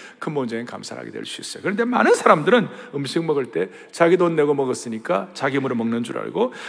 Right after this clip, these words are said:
자기 실력으로 샀으니까 자기 밥인 줄 아는 것이에요. 하나님 주신 걸 모르는 것이에요. 그래서 오늘 우리는 모든 성도들이 이런 면에서 생명 유지는 주님께 있습니다. 이거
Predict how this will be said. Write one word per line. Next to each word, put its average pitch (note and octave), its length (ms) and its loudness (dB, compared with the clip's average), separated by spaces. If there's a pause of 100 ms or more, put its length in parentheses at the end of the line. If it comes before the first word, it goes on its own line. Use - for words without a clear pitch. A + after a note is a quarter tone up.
(120)
자기 F#3+ 300 8
실력으로 G#3 400 4
샀으니까 C#3+ 580 -2
자기 E3+ 240 4
밥인 F#3+ 300 4
줄 F#3+ 160 0
아는 A2+ 180 -2
것이에요. G1+ 460 -6 (400)
하나님 A#3 320 0
주신 F3 240 -6
걸 G3 100 -4
모르는 D#3 400 -4
것이에요. - 400 -8 (2000)
그래서 - 180 -16
오늘 A#2+ 140 -8
우리는 B2+ 480 -8 (280)
모든 D#3 340 -2
성도들이 B2 640 -8 (720)
이런 C#3 240 -8
면에서 G#2 400 -10
생명 D3+ 560 -6
유지는 A2+ 320 -10
주님께 C3+ 400 -14
있습니다. - 600 -18 (800)
이거 F#3+ 260 -4